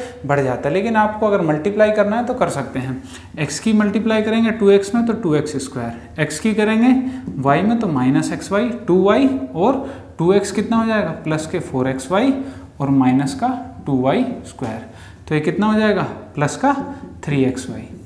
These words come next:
और यहाँ पे टू एक्स स्क्वायर और फिर आपका माइनस का टू वाई स्क्वायर। तो देख लीजिए ऑप्शन नंबर बी क्या है आपका, करेक्ट है। तो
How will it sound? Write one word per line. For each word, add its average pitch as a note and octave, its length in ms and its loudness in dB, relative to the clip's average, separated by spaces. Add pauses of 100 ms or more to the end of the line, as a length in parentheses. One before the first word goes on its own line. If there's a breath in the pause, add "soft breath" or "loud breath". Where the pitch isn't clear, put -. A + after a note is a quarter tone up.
(1120 loud breath)
और C3+ 120 0
यहाँ C3+ 220 4
पे - 140 0 (280)
टू C3 140 0
एक्स - 240 -2
स्क्वायर G#3+ 440 -2 (640 loud breath)
और B2+ 640 -2
फिर C3+ 140 -2
आपका B2 340 -2
माइनस C3 440 0
का A#3 160 0 (360)
टू C3+ 140 2
वाई D3 260 2 (560 loud breath)
स्क्वायर। A2+ 340 -8 (120)
तो C#3+ 60 -4
देख D#3+ 220 -2
लीजिए F#3+ 240 0
ऑप्शन D3+ 320 -2
नंबर D3 300 0
बी C#3 160 -2
क्या G3+ 220 4
है G#3 120 4
आपका, D3+ 280 0 (460 loud breath)
करेक्ट B2 340 -2
है। B2+ 100 -2
तो A3+ 160 0